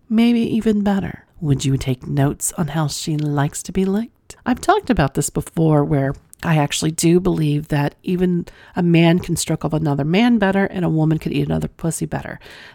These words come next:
than what a man can, the opposite sex, playing with each other. That's why I like to ask my lover, "Teach me how to touch you." He, I mean, what better way to ask a lover? 'Cause that person is gonna know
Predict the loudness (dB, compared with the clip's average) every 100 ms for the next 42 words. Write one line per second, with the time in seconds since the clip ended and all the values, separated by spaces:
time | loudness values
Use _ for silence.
0 | -2 2 2 -2 -6 -4 -4 -2 0 0
1 | 0 -2 -4 -4 -6 -8 -8 -6 -4 -4
2 | -4 -8 -8 -2 0 2 0 -4 -2 -2
3 | -2 -4 -8 -20 -20 -2 0 0 -2 -4
4 | 0 0 0 -2 -4 0 -2 -4 -8 -2
5 | 0 0 0 2 2 2 0 0 -2 -6
6 | -10 -2 -2 -2 -2 -2 -2 -4 -6 -8
7 | -6 -10 -10 -12 -4 0 0 0 -2 -2
8 | -2 0 0 0 0 0 0 4 4 4
9 | 2 -2 -4 -10 -20 -12 0 0 0 -2
10 | -2 0 0 0 -2 -6 -2 0 0 _
11 | -6 -6 -4 -4 -2 -2 0 0 0 -2